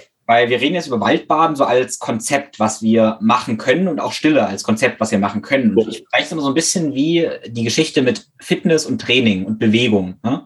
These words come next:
Speaker 1: Also wir können halt sagen, okay, ich, ich lebe jetzt hier so rum und dann mache ich Fitness und ich gehe zum Training und hier, ich gehe zur Bewegung machen. Und im Moment, wo ich das denke,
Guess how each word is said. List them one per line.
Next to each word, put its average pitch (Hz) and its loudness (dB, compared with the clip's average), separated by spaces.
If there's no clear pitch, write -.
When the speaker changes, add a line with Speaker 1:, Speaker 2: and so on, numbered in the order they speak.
Speaker 1:
Also 113 0
wir 110 0
können 143 2
halt 147 4
sagen, 135 2
okay, 131 0
ich, - -12
ich - -14
lebe 120 2
jetzt 151 0
hier 113 0
so 104 2
rum 180 2
und 277 0
dann 123 2
mache 151 2
ich - -10
Fitness 180 -2
und 123 -6
ich 113 -6
gehe 135 2
zum 143 -2
Training 113 2
und 101 -8
hier, 120 0
ich - -8
gehe 151 2
zur 127 -4
Bewegung 123 4
machen. 101 -2
Und 95 -4
im 113 0
Moment, 143 0
wo 139 0
ich 135 -2
das - -2
denke, 190 -2